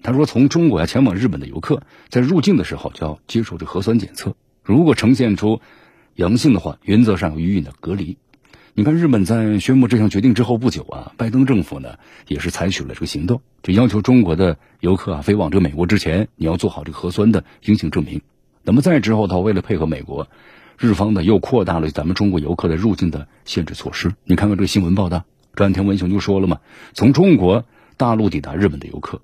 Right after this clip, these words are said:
必须要出示呢核酸检测的结果。你看看这个日本和美国啊，把这个矛头对准了咱们中国，不约而同，是不是？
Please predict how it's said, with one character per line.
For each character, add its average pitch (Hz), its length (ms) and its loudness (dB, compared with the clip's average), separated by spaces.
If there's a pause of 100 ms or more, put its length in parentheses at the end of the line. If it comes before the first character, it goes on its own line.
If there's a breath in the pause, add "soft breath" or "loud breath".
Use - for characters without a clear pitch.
必 139 120 6
须 120 180 0
要 123 160 2
出 98 200 -2
示 80 160 -2
呢 69 100 -6
核 92 240 -2
酸 92 260 0
检 - 200 -10
测 - 100 -20
的 - 80 -20
结 - 140 -18
果。 - 180 -20 (1040)
你 104 120 2
看 131 120 0
看 135 100 0
这 123 60 2
个 127 80 4
日 135 100 2
本 92 140 -2
和 98 100 -2
美 95 120 2
国 - 260 -8
啊， - 240 -10 (760 soft breath)
把 - 140 -2
这 98 40 0
个 101 40 2
矛 110 180 2
头 101 140 0
对 95 160 4
准 69 120 -6
了 69 60 -8
咱 - 120 -8
们 - 60 -10
中 73 200 -2
国， - 160 -14 (1040)
不 135 120 6
约 127 120 4
而 135 120 2
同， 113 260 -4 (100)
是 - 140 -4
不 73 40 0
是？ 67 160 -8